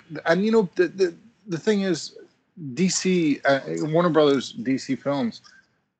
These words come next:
I mean, if I were in a position of, of authority at, at Warner Brothers, I don't know that I would be too bothered about,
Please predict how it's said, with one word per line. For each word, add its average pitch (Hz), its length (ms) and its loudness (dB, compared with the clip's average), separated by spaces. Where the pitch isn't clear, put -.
I 135 40 0
mean, 147 120 2
if 135 80 4
I 160 200 4
were 175 240 0
in 131 80 -4
a 123 40 -2
position 123 460 -8
of, 117 160 -4
of 110 140 -8
authority 127 480 -2
at, 113 400 -6
at 135 220 -4
Warner 143 320 0
Brothers, 117 580 -2
I 139 60 2
don't 156 180 -4
know 151 160 -2
that 143 120 0
I 123 120 0
would 123 220 -2
be 120 140 -2
too 131 480 -2
bothered 123 520 2
about, 117 460 2